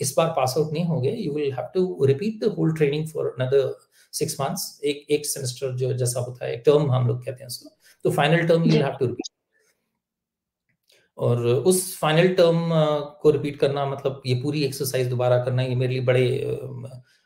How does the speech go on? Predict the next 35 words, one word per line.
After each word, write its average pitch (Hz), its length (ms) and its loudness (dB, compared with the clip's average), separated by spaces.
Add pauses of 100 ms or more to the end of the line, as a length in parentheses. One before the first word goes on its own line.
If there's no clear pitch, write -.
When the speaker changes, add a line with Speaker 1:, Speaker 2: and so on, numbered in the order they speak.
(160)
Speaker 1:
दुख 131 160 -4
की 156 80 0
बात 131 320 2
थी, 151 40 -12
परेशानी 127 480 -2
की 156 60 -2
भी 147 80 -4
बात 123 340 2
थी, 165 40 -4
और 156 200 6
कोई 190 140 8
भी 196 100 -2
ये 185 80 4
नहीं 180 120 2
चाहता। 175 260 0
एक 190 260 0
तरह 185 140 2
से 185 120 0
आत्मसम्मान 165 680 2
में 160 280 0 (300)
वो 147 100 0
लगता 151 260 2
है 143 60 4
कि 151 100 0
आप 135 200 2
पास - 240 0
नहीं 165 120 2
हो, 139 180 -2
हो 131 260 -4
पाए, 127 280 4
अ, 131 540 -4
इस - 320 -10 (240)
training 117 260 -4
के 110 120 -6
दौरान। - 360 -12